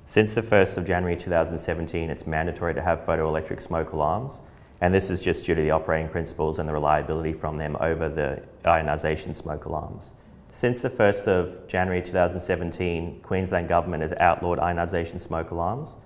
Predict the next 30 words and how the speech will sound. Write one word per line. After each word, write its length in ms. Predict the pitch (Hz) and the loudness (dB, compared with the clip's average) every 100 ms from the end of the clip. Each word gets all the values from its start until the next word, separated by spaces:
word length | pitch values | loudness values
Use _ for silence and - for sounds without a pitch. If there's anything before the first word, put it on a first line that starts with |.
| - - - | -20 -20 -8
It's 200 | - - | -4 2
now 160 | 87 | 2
mandatory 480 | 82 80 85 - 78 | 2 0 -2 -2 -2
to 40 | 78 | 0
have 200 | 82 - | -2 0
photoelectric, 760 | 80 80 73 80 - 104 - - - - - | 0 0 0 -2 -2 -4 -6 -12 -20 -20 -6
and 120 | 90 | 2
that's 200 | 92 - | 2 2
just 240 | 92 - | -4 -4
due 160 | - 85 | 0 0
to 80 | 76 | 0
them 180 | 80 78 | -2 -2
being 220 | 78 76 | -4 -4
a 40 | |
superior 460 | 76 - 80 73 71 | -8 -8 -6 -4 -6
product. 520 | - 78 82 - - - - - - | -4 -2 -2 -4 -16 -20 -20 -20 -4
The 80 | 95 | 4
way 160 | 98 95 | 6 6
they 100 | 90 | 4
detect 380 | 82 - 87 | 0 0 0
smoke 340 | - 90 82 82 | -2 0 0 0
is 100 | - | -2
much 240 | 85 - | -2 -2
better, 380 | 80 78 76 104 - - - - - | -2 0 0 -2 -10 -20 -20 -20 -4
uh, 140 | 76 | -4
much 300 | 80 92 - | 2 0 0
more 100 | 82 | 0
reliable, 480 | 80 76 76 78 76 | 2 4 4 4 0
faster 480 | 73 90 85 - 78 | 0 0 0 -2 0
acting 560 | 76 - 80 78 80 | 0 0 -8 -8 -10